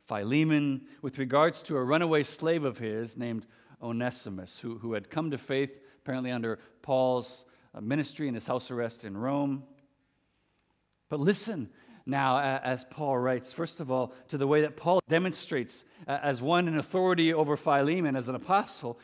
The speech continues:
the way that he demonstrates exactly the principle that we just looked at in particular about how a spirit-filled individual is to treat those under their authority. But also look at the way that he redefines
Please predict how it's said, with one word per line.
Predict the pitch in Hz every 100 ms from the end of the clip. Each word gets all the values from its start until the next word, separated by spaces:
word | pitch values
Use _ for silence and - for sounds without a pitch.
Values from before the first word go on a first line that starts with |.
| - -
the | 156
way | 180
that | 175
he | 175
demonstrates | 147 185 202 - 202 180
exactly | 156 113 190 202 214
the | 185
principle | 202 202 180
that | 160
we | 156
just | 143 185 -
looked | 165 190 170
at | 151
in | 139
particular | 131 214 220 135 117 - - -
about | 143 143
how | 139 185 196
a |
spirit-filled | - - 190 185 165 180 156
individual | 165 151 160 143 143
is | 127
to | 139
treat | - 160 175 -
those | 170 139
under | 143 151
their | 143
authority. | 127 127 117 143 233 226 _ _ _ _ _ _ _ _ -
But | 143
also | 185 -
look | 160 143
at | 127
the |
way | 135 139
that | 127
he | 123 131
redefines | 123 139 120 - 143 151 139 110 -